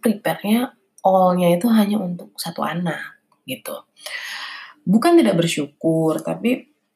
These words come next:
ya itulah namanya, namanya manusia itu kadang ada yang, eh, apa namanya, ada yang happy-nya berlebihan, ada yang kagetnya berlebihan, ada yang, ada yang shock-nya berlebihan. Dan gue sama suami gue saat itu adalah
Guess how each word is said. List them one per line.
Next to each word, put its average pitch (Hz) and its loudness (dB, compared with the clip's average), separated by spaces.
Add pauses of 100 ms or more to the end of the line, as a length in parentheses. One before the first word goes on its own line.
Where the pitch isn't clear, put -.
(100)
ya 202 -2
itulah 220 0
namanya, 175 -2
namanya 175 -6
manusia 175 -6
itu 165 -4
kadang 190 -8
ada 160 -12
yang, 151 -8 (720)
eh, - -10 (1120)
apa 180 -6
namanya, 185 -4
ada 160 -6
yang 147 -8
happy-nya 151 -6
berlebihan, 208 2
ada 156 -2
yang 151 -2
kagetnya 165 0
berlebihan, 240 2
ada - -4
yang, 151 -2 (760)
ada 160 -2
yang 151 2
shock-nya 165 2
berlebihan. 175 4
Dan 151 -4 (240)
gue 180 0
sama 214 6
suami 156 -2
gue 180 0
saat - -8
itu - -14
adalah 139 -18